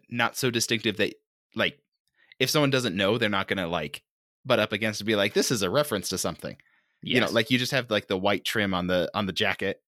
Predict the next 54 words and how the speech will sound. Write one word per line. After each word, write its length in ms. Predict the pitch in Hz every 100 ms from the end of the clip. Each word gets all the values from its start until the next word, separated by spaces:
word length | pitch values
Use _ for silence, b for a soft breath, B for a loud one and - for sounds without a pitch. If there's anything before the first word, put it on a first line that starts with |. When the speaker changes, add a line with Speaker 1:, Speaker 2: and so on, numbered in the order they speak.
| _ _
Speaker 1:
and 80 | 110
everything. 380 | 104 110 107 107
You're 80 | 90
like, 220 | 92 -
"Oh, 340 | 170 180 107 - -
if 160 | 120
you 80 | 120
know, 200 | 120 170
you 140 | 117 104
know." 260 | 104 78 - _ _ _ _ -
Speaker 2:
Uh-huh. 400 | 107 101 117 131 B B B B B -
And, 180 | 160 139
and 180 | 160 156
in 180 | 123 143
the 80 | 143
world 500 | 131 185 190 175 156 -
of 260 | 127 123
the 80 | 123
village 340 | 120 104 104
where 120 | 113 104
everything 340 | 113 143 147
is, 340 | 117 107 98 - b -
like, 160 | 101
super 520 | - - - - 185 127
bright, 340 | 120 113 107
saturated 520 | - 110 - 104 95
colors, 500 | 95 90 69 73 - B B -
uh, 360 | 90 92 87 -
in, 180 | 107
in 240 | 101 107 98
terms 220 | - 104
of 40 |
the 60 | 95
costumes 480 | - 98 - 95 92
that 80 | 90
people, 220 | 98 -
that 140 | 95 -
people 140 | 104
are 80 | 95
wearing, 240 | 98 92
him 240 | 98 151 151
walking 300 | 135 - 123
around 180 | 110
in 80 | 104
black, 300 | 92 98 113
particularly 360 | - 143 123 107
in 60 |
the 60 | 90
pilot, 320 | 87 101 139 -
like, 180 | 101 -
it 120 | 160
is 120 | 175
actually 300 | 117 -
a 60 | 110